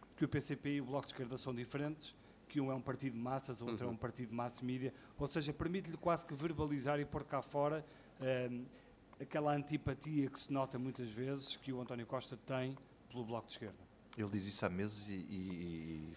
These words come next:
Speaker 3: faz isso. Antes do verão já tinha essa estratégia de diferenciação, por alguma razão era. Ele, no fundo, queria descartar o Bloco, não esperava era que o resultado de, dele e do P C P não chegassem para, eh, e talvez com o pan não chegassem para fazer, eh, as, eh,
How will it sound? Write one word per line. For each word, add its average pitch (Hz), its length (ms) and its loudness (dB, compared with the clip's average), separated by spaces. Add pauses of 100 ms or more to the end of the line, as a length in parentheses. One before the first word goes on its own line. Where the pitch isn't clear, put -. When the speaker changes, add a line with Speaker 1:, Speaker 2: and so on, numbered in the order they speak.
Speaker 3:
faz 85 220 0
isso. - 300 -2
Antes 110 240 2
do 92 80 -8
verão 101 320 2
já 107 140 2
tinha 101 400 -2 (440)
essa 95 220 0
estratégia 101 500 2
de 90 60 -2
diferenciação, 101 560 -2
por 110 160 -2
alguma 98 200 6
razão 98 380 4
era. 80 200 6
Ele, 76 260 -2
no 92 140 -2
fundo, 101 200 -2
queria 98 160 -2
descartar 101 440 6
o - 20 4
Bloco, 101 380 8 (380)
não 107 100 0
esperava 104 420 2
era 98 160 8
que 95 400 6
o 92 100 4
resultado 95 460 6
de, 95 160 -2
dele 98 400 10 (260)
e 104 120 6
do 101 100 2
P 98 140 4
C 101 160 4
P 101 200 12
não 104 140 8
chegassem 98 500 10
para, 92 360 8 (460)
eh, 95 240 8
e 92 260 4
talvez 101 300 8
com 107 100 6
o 92 40 8
pan 107 140 10
não 104 160 8
chegassem 101 360 8
para 95 140 -4
fazer, 98 440 6
eh, 95 920 6
as, 90 240 6
eh, 87 480 4